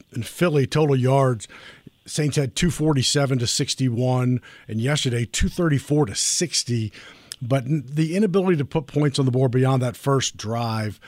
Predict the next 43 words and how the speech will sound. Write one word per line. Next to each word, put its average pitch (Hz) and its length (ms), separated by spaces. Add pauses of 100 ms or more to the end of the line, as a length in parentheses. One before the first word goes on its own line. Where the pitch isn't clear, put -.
(320)
do 120 160
you 208 120
think, 214 360
like, 135 260 (100)
like 127 220
Coach 151 260
Allen 139 260
talked 131 280
about 120 200
it - 60
a - 40
little 196 300
bit, 139 180
but 135 160
it 139 240
would 196 160
have 151 120
impacted 151 680
Carolina's 135 720 (300)
ability? 127 500
They 117 140
were, 143 200
they, 131 360
they 143 120
couldn't 170 240
have 147 120
stayed 170 420
with 135 160
the 127 80
run. 120 380
They 123 100
would 139 80
have 127 80
had 156 240
to 147 60
have 117 100
thrown 120 240
the 113 80
ball. 120 160
They 143 100
might 131 120
have 127 100
down, 123 320